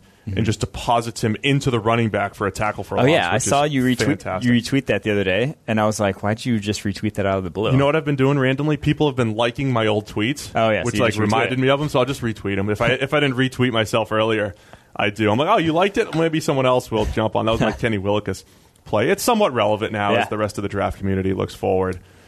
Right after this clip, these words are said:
Speaker 2: uh, to twenty twenty. Um, again, not to put, that's really good stuff, Mike. You know, we're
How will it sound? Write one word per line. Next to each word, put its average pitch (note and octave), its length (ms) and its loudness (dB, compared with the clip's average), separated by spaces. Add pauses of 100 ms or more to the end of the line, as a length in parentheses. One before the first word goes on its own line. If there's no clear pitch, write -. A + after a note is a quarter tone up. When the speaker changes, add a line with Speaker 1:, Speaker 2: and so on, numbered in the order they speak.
(180)
Speaker 2:
uh, E2 200 -4 (140)
to A2 100 -2
twenty G2+ 320 -2
twenty. G2 340 -2
Um, A2+ 460 0 (240)
again, C#3+ 200 2
not D#3 140 2
to C#3+ 80 -10
put, C#3 320 -4
that's D#3+ 200 0
really E3+ 200 4
good C#3 140 -2
stuff, G2 260 -4
Mike. G2 160 -6
You G#2+ 80 -2
know, G#2 80 2
we're G#2+ 80 0